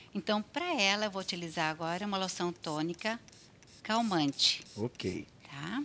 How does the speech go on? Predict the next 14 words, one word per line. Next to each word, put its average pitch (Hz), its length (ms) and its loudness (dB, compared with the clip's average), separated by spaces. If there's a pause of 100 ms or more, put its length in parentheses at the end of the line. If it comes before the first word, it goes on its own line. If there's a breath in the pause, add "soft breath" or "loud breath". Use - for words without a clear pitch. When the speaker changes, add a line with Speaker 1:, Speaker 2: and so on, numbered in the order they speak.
(160)
Speaker 1:
Essa 143 220 -4
aqui. 147 540 -8
Speaker 2:
E 117 100 6
aí 117 220 8
aplica 147 520 6
a - 20 10
loção 143 360 4
tônica, 175 760 8 (260)
Speaker 1:
Agora 165 420 -6
Speaker 2:
deixa 196 520 12
Speaker 1:
ela 170 140 12
Speaker 2:
agir 131 280 10
o 175 80 10
produto? 165 720 6